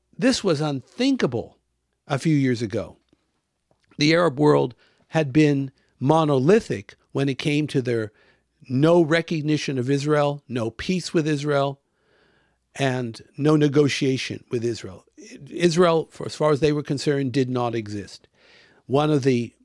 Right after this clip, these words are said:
more amusing aspects of this stance would be in the United Nations.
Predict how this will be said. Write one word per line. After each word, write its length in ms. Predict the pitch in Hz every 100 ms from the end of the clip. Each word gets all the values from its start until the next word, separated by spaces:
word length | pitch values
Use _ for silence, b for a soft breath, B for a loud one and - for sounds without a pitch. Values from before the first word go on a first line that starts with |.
| _
more 300 | 139 139 147
amusing 580 | 131 147 185 175 165 135
aspects 600 | 123 110 - 123 - - -
of 220 | 123 107
this 280 | 127 - - _
stance 680 | - - 135 120 113 - - _ _ _
would 200 | 156 151
be 280 | 165 160 143
in 220 | 147 135
the 80 | 147
United 460 | 135 123 120 123
Nations. 640 | 131 139 139 - 78 -